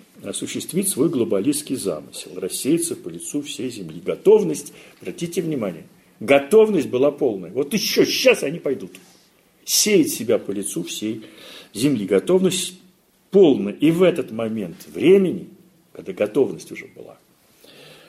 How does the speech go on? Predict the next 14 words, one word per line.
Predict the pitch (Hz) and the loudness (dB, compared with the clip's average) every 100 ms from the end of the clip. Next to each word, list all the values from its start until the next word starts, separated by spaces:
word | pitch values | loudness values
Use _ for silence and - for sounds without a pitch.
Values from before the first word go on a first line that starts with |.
| _ - | _ -14
сказано: | - 135 107 110 | 0 0 0 -2
«Сошел | - 92 - 175 | -2 -2 0 0
Господь». | 175 127 - - - - _ _ _ _ _ - | 2 -2 -4 -10 -14 -18 _ _ _ _ _ -10
Господь | 107 - 110 95 | -10 -6 -6 -4
сошел, | 90 - 170 202 - - - - - - | -6 0 4 4 2 -10 -20 -20 -20 -4
раздал | 101 117 113 110 | 2 2 4 2
языки | 87 87 82 80 190 190 - - _ - | 2 -4 -10 -4 -2 -2 -6 -20 _ -12
и | |
прекратил | 123 104 - 127 135 - 98 - - _ _ _ _ _ _ | -8 -8 0 0 0 -2 -6 -8 -16 _ _ _ _ _ _
тогда | - 113 110 107 - - _ _ _ _ _ _ | -4 -2 -2 -6 -6 -10 _ _ _ _ _ _
то, | 123 165 | 0 0
что | 170 - 131 - - | 0 -6 -8 -8 -10
называется | 98 92 90 104 110 - 95 | -6 -2 0 0 -2 -6 -6
Вавилон. | 98 127 110 85 | -6 -4 -2 -4